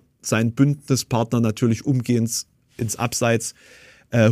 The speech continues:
Hugenberg musste als Wirtschaftsminister nach wenigen Monaten seinen Hut nehmen, weil er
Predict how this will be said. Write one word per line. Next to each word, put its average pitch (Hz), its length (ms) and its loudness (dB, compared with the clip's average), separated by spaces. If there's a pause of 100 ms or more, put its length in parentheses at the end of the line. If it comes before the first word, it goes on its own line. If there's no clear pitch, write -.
Hugenberg 143 460 4
musste 143 220 2
als 117 200 0
Wirtschaftsminister 135 760 2
nach 110 200 0
wenigen 131 340 4
Monaten 120 400 2
seinen 107 280 0
Hut 147 220 0
nehmen, 123 340 0 (280)
weil 120 160 4
er 113 280 0